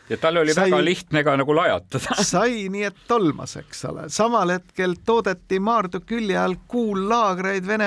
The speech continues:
Speaker 2: autodele <laughs> Kamaz, mis otseselt, äh, osalevad sõjas.
Speaker 1: No isegi on olnud iroonilisemaid juhtumeid, et sõja puhkedes ma tean, et, et Ukraina, et meditsiinitarvete tootjad, eks ju, kuidagi vist varustasid, äh,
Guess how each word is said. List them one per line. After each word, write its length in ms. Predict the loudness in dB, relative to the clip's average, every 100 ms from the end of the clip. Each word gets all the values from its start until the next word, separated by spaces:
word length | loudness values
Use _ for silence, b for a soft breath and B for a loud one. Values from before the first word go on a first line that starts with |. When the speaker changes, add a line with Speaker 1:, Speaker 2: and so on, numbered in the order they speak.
| 2
Speaker 2:
autodele 580 | 0 0 -2 0 0 -2
<laughs> 80 | -2
Kamaz, 640 | -2 0 0 0 -4 -8 B B B B
mis 140 | 0 2
otseselt, 720 | 2 0 -2 -2 -4 -6 -2
äh, 100 | 2 2
osalevad 500 | 2 2 2 0 0
sõjas. 460 | 0 2 0 -4 -2
Speaker 1:
No 80 | 0
isegi 320 | 2 0 2
on 140 | 2 4
olnud 240 | 2 2
iroonilisemaid 760 | 2 4 4 4 0 0 0 0
juhtumeid, 380 | 0 2 2
et 100 | 2
sõja 280 | 2 2 2
puhkedes 560 | 0 -6 -4 0 0 0
ma 100 | 0
tean, 280 | 2 2 2
et, 220 | 0 0
et 680 | 2 4 2 2 0 0 -4
Ukraina, 680 | -4 0 2 2 2 2 2 2 2 4 2 2
et 100 | 0
meditsiinitarvete 1040 | -4 -4 -6 -4 -2 0 0 2 0 -2 0
tootjad, 640 | 2 2 0 -2 0 0
eks 160 | -2 -2
ju, 80 | -2
kuidagi 400 | 0 0 0 -2
vist 180 | -2
varustasid, 720 | 0 0 0 -2 -2 -2 -2
äh, 180 | 2 4